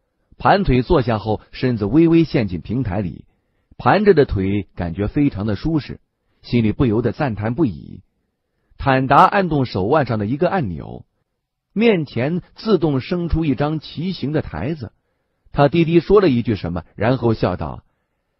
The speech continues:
：“大家喝点什么？我这里可是什么都有，只要是坦邦大陆和西大陆出产的，这里大约都找得到，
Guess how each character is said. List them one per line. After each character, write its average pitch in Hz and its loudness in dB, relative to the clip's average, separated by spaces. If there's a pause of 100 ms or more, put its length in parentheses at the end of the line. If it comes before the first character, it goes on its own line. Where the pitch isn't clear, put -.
(240)
：“大 95 -2
家 107 0
喝 123 0
点 101 -2
什 87 -6
么？ 101 -4 (500)
我 117 0
这 156 6
里 120 2 (180)
可 - -10
是 82 -8
什 90 -4
么 127 0
都 165 6
有， 80 -4 (500)
只 110 -2
要 139 8
是 131 2
坦 104 -2
邦 165 2
大 160 4
陆 120 0
和 98 -4
西 160 -6
大 143 2
陆 147 2
出 107 -2
产 71 -8
的， 73 -12 (300)
这 101 -2
里 87 -4 (300)
大 98 0
约 104 2
都 135 2
找 85 -6
得 85 -8
到， 110 -2